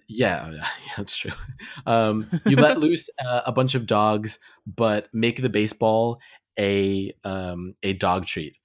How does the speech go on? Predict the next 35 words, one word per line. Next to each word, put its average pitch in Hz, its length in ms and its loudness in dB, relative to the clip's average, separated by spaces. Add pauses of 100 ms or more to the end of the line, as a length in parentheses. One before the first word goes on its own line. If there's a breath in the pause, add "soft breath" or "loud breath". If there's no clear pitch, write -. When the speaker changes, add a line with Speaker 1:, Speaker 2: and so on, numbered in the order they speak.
(200 soft breath)
Speaker 1:
And 104 160 -2
so 98 260 2
they're 107 160 4
all 104 200 4
just 107 180 -2
chasing 110 300 -2
the 98 80 0
ball, 92 360 0 (140 soft breath)
just - 220 -4 (180)
abs-, 127 320 2 (160)
and 120 100 4
it's 113 120 2
just 113 200 0
absolute 117 600 2
anarchy. 92 560 -2 (260 loud breath)
And 101 340 0
you 101 140 2
don't 131 140 4
wanna, 139 220 6
like, 127 260 2 (320 soft breath)
kick 139 400 -2
a 110 500 2 (100)
corgi, 120 520 2 (180 loud breath)
uh, 101 240 2
as 107 160 2
you're 113 120 4
rounding 110 280 4
third 113 300 4
on 104 80 4
the 104 80 2
way 110 100 4
to 107 80 4
home, 123 440 2 (180)
right? 127 260 2
Like, 104 240 -2